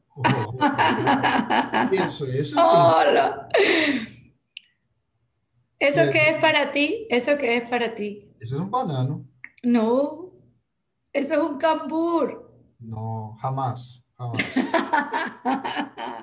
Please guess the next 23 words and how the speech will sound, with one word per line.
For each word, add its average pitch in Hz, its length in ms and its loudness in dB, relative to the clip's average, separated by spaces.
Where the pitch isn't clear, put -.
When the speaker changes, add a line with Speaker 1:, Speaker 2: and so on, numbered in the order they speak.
Speaker 2:
¿Quién 277 220 0
lo 285 80 6
Speaker 1:
Veamos 302 180 0
un 285 60 0
Speaker 2:
conocerá 247 420 0
como 254 280 -2
cambur 220 640 -6
que 226 140 -6
no 220 140 -8
sean 220 240 -4
los 240 100 -6
venezolanos? 208 920 -8
Speaker 1:
Ah, 170 200 2
bueno, 175 360 2
y 185 100 4
este - 240 -2
acá. - 260 -6
Speaker 2:
<laughs> 254 840 -6
Ese, 320 460 2
ese 302 420 -2
está 254 380 -4
muy 254 260 -6
bueno, 175 580 -10